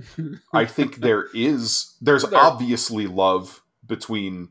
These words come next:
Speaker 1: Baron and Malkoth.
Speaker 2: Sort of, yeah, sort of.
Speaker 1: In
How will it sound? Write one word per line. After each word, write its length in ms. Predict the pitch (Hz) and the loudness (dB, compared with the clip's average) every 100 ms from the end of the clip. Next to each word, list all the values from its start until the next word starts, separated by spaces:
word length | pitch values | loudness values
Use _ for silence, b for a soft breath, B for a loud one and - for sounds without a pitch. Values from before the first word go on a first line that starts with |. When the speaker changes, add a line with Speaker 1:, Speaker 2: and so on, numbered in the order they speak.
| _ | _
Speaker 1:
Baron 340 | _ 110 98 87 | _ -2 -2 -4
and 160 | 87 | -10
Malkoth. 500 | 80 76 - - - - _ _ _ B B B B B _ _ _ _ _ 180 131 151 117 139 _ 135 | -10 -10 -8 -6 -6 -10 _ _ _ B B B B B _ _ _ _ _ _ _ -20 -20 _ _ -20
Speaker 2:
Sort 640 | - - - - 139 123 | -16 -14 -12 -6 -4 -2
of, 180 | 113 113 | -6 -6
yeah, 220 | 131 123 | -4 -4
sort 280 | 113 156 135 | -4 -8 -10
of. 180 | 110 113 _ _ _ _ _ _ _ _ _ _ _ - | -10 -14 _ _ _ _ _ _ _ _ _ _ _ -2
Speaker 1:
In 340 | 156 151 131 | 2 4 2